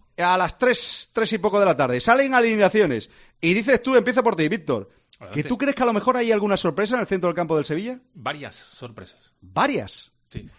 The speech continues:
Speaker 2: Voy con
Speaker 1: ¿Qué?
Speaker 2: el once
Speaker 1: Bueno,
Speaker 2: inicial.
Speaker 1: voy con una, con una frase y un recurso lingüístico muy propio de ti. ¿Qué me estás diciendo?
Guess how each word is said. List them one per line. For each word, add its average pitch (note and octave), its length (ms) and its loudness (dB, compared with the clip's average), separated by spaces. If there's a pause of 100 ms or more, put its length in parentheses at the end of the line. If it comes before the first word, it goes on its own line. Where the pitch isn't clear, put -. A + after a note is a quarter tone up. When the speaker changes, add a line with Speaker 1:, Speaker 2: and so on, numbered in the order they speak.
(220)
Speaker 2:
Voy C3 240 -6
con E3+ 120 0
Speaker 1:
¿Qué? E3+ 100 0
Speaker 2:
el E3+ 100 -2
once E3+ 340 -6
Speaker 1:
Bueno, E3 180 0
Speaker 2:
inicial. C3 160 0
Speaker 1:
voy D#3 180 0
con F3 200 0
una, F#3 500 2
con D3+ 100 0
una D#3 200 0
frase F3+ 400 -4
y F3 100 -6
un F3 100 -6
recurso E3+ 360 -6
lingüístico F3 500 -4
muy F#3 220 -4
propio G#3 260 -4
de D3+ 120 -2
ti. F#3+ 240 -8
¿Qué D#3 200 -4
me E3+ 80 -2
estás E3 240 -6
diciendo? G3 560 -8